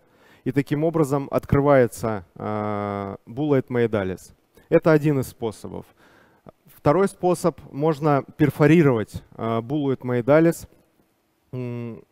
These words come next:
через переднюю стенку. Лучше всего эту манипуля-, манипуляцию выполнять, если мы разделим булу, э, вер-,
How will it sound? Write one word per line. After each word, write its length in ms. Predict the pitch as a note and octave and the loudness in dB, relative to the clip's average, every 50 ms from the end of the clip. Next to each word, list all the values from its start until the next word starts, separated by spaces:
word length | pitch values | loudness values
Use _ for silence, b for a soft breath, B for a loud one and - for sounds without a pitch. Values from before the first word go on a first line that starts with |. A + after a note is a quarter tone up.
| _ _ _ _ | _ _ _ _
через 280 | - D#3+ D#3 D3 D3 - | -2 0 0 0 -2 -2
переднюю 420 | - - D3 D3+ B2+ A2+ B2 A#2 | 0 2 2 2 2 0 -6 -10
стенку. 480 | - - - G#2+ G2 F#2 - - - - b b b b b b b b | -10 -8 -8 -8 -8 -10 -14 -20 -20 -20 b b b b b b b b
Лучше 280 | - D#3 F#3+ - - F#3+ | -6 -6 -4 -4 -4 -6
всего 340 | - - - D3+ D3+ F3 F3+ | -4 -4 -2 0 2 2 0
эту 140 | D#3+ - D#3 | 0 0 0
манипуля-, 500 | D3+ C#3 C#3+ C#3 - C#3+ D3 D#3 D3+ - | 0 0 0 2 4 6 6 6 6 4
манипуляцию 760 | C#3 C#3+ C#3+ C#3+ D3 C#3+ - D#3 D#3 E3 E3+ - - D#3 C#3 | 0 -2 0 0 0 0 0 2 2 2 2 0 -2 -4 -6
выполнять, 560 | C3+ B2+ - C3+ C3+ C3+ D3 D3 C#3+ B2+ - | -4 -2 0 0 0 2 2 0 0 0 0
если 320 | C3 C3+ C3+ - - C3+ B2+ - _ _ | -2 -2 -2 -2 -6 -8 -8 -10 _ _
мы 260 | - C3 C#3 D3+ D3 C3+ | -10 -4 0 2 2 4
разделим 500 | C#3 C3 A#2+ B2 D3+ D3+ C#3+ C3+ C3 B2 | 2 2 2 0 2 2 2 2 0 -4
булу, 440 | A#2 D3 D3+ C#3+ C3 A#2 G#2 F#2+ - b b b b b b b b - | -6 -6 -6 -4 -6 -6 -8 -10 -14 b b b b b b b b -8
э, 520 | A2+ A2+ A2 A2 A2 A2 G#2+ G#2+ G#2+ G#2 - _ _ _ _ - - _ _ _ _ - | -4 -2 -2 0 0 0 -2 -2 -4 -6 -8 _ _ _ _ -20 -20 _ _ _ _ -14
вер-, 220 | C3 B2 D3+ - | -6 -6 -6 -6